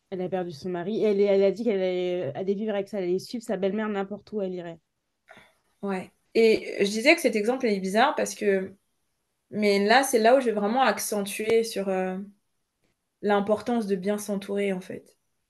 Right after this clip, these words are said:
Speaker 1: Hmm.
Speaker 2: Quand tu vis un, de tels événements. Parce que j'imagine pas, euh, la douleur qu'elle a dû avoir de perdre son mari.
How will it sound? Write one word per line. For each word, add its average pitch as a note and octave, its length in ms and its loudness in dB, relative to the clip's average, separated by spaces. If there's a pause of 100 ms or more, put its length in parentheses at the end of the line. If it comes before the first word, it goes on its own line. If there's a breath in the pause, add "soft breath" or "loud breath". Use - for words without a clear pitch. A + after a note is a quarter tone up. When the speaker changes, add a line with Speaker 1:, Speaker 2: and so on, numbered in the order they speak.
Speaker 1:
Hmm. E3+ 420 -6 (260)
Speaker 2:
Quand G#3+ 100 -2
tu G#3+ 220 -6
vis G#3 200 0
un, F#3 320 2
de F#3 120 -4
tels G3 340 -2
événements. F#3 420 -4 (1200)
Parce G3+ 180 0
que - 160 -4
j'imagine G3+ 720 2
pas, B3 500 2
euh, F3+ 800 -6
la F3 160 -2
douleur G3+ 640 0
qu'elle - 140 -4
a F3+ 80 0
dû F#3 100 -2
avoir F3+ 220 -2
de F3+ 100 -4
perdre G3 260 -8
son - 160 -8
mari. F3+ 180 -8